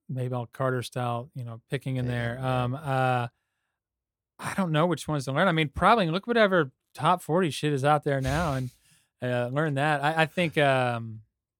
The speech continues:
Speaker 1: you know, the, it matters what you're trying to do. Like, if you're, if you're a singer-songwriter, just, you probably already listened to it. But, like, if you're a guitar player, um, who's trying to kinda get in the scene, like,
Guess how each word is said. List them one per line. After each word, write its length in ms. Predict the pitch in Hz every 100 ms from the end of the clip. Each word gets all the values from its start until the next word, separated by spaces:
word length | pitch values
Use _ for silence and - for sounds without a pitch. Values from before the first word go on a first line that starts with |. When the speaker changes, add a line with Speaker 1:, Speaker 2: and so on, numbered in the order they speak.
| _
Speaker 1:
you 100 | 156
know, 160 | 135 120
the, 400 | 117 117 110 113 _ _ _ _ _ _ _ _ _ _ 175
it 80 |
matters 240 | 226 311 277
what 40 | 302
you're 80 | -
trying 180 | 269 262
to 40 |
do. 360 | 202 247 160 117
Like, 140 | 135 143
if 120 | 147
you're, 260 | 220 202 170
if 240 | 170 165
you're 120 | 233
a 40 | 175
singer-songwriter, 880 | - 220 160 - 196 220 240 240 165
just, 280 | 160 - _
you 100 | 147
probably 300 | 202 208 196
already 200 | 190 160
listened 320 | 190 - 120
to 160 | 123 110
it. 120 | 117 _ _ _ _
But, 60 | 127
like, 200 | 135 135
if 160 | 131 160
you're 360 | 180 180 175
a 140 | 151 139
guitar 340 | 135 156 185
player, 520 | - 123 120 117 117 - _ _ _ _
um, 600 | 127 123 120 120 117 139 _ _ -
who's 140 | 139
trying 300 | - 143 135
to 60 | 131
kinda 240 | 151 143 123
get 140 | 156
in 60 | 131
the 80 |
scene, 440 | - 147 170 143 117
like, 360 | 117 113 110